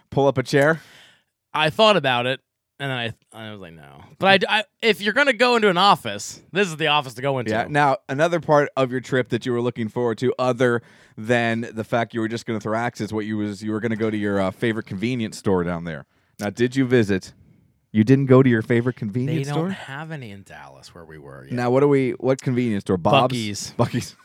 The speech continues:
Speaker 2: Again, very, very close.
Speaker 1: Very close. I'm right in the neighborhood with
Speaker 2: Yeah,
Speaker 1: all of these.
Speaker 2: yes, Kevin and, and, and Greg are
Speaker 1: Yeah.
Speaker 2: very close. But yeah, no, Buc-ee's.
Speaker 1: They're almost the same name.
Speaker 2: Almost. No. But anyway, Buc-ee's and Bob's, that's close.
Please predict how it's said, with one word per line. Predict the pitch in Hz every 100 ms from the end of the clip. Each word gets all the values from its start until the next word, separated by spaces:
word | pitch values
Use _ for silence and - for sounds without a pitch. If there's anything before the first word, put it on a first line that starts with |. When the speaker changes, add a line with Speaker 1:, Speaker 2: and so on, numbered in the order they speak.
| _ -
Speaker 2:
Again, | 104 113 101 92
very, | 107 98
very | 110 110
close. | - 95
Speaker 1:
Very | 151 151
close. | 165 113 - - 190
I'm | 156 160
right | 185
in | 220
the | 170
neighborhood | 180 170 131
with | 117
Speaker 2:
Yeah, | 139 127
Speaker 1:
all | 139
of | 123
these. | 95
Speaker 2:
yes, | 139 113 -
Kevin | 165 175 165 143
and, | 131 120
and, | 101 101
and | 101 101
Greg | 95 113 101
are |
Speaker 1:
Yeah. | 113
Speaker 2:
very | 98
close. | 98 92 -
But | - 113
yeah, | 147 131
no, | 135 120
Buc-ee's. | 143 131
Speaker 1:
They're | 175 190
almost | 202 233 226 180
the | 165
same | 156 143 127
name. | 107 82 -
Speaker 2:
Almost. | 165 156 123 98 - - _ _ _ _ _ _ _ _ _ -
No. | 80 _ _ _ _
But | 165
anyway, | 190 165 123
Buc-ee's | 185 190 196 160
and | 127
Bob's, | 143 135
that's | 196 220
close. | - 92 95 -